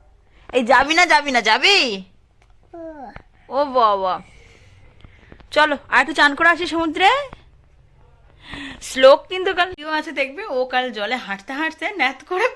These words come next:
পড়ে গেছে, ও আর নামায়নি।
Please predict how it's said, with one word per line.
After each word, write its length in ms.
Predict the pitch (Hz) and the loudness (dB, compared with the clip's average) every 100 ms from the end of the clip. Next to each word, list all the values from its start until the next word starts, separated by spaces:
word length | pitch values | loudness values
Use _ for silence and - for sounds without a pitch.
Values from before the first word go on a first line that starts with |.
| - | -8
পড়ে 280 | 302 240 226 | -10 -6 -6
গেছে, 320 | 208 175 - | -4 -8 -12
ও 360 | 160 160 185 208 | -18 -14 -12 -4
আর 340 | 214 214 220 | 0 2 0
নামায়নি। 760 | 220 190 165 185 202 196 208 285 | 0 -6 -4 -6 -6 -10 -12 -12